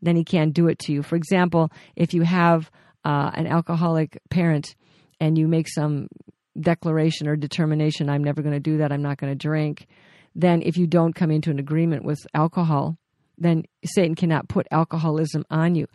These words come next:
However, you don't, if you don't realize that alcohol is only one facet of, of the spirit of addiction,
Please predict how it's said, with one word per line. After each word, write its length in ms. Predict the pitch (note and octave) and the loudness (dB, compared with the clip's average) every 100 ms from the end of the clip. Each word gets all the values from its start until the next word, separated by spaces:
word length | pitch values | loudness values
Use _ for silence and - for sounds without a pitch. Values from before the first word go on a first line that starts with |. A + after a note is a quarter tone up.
| - - | -20 -14
However, 360 | - E3+ F#3 E3+ | 0 4 4 2
you 140 | E3+ | -2
don't, 260 | E3+ E3+ - - | 0 0 0 -6
if 160 | E3+ | -2
you 80 | F3+ | 0
don't 260 | E3+ F3 - | 2 2 2
realize 640 | D#3 F#3 G#3 E3+ D#3+ D#3 | 0 2 2 0 0 -2
that 180 | - D#3 | -2 -2
alcohol 380 | D#3+ E3+ D#3 | -2 0 0
is 160 | - D3+ | 0 -2
only 240 | D#3 D3+ | 0 0
one 300 | D3 D#3 D#3+ | 0 2 0
facet 480 | D#3+ D#3 D3+ D#3 - | 0 0 0 0 -2
of, 120 | C#3+ D3 - | -4 -4 -4
of 240 | D3+ D3 | -4 -4
the 100 | C#3+ - - | -6 -8 -2
spirit 280 | E3 D#3+ | 0 2
of 60 | D3+ | 2
addiction, 480 | C#3 F3 - D3 | 0 -4 -2 -6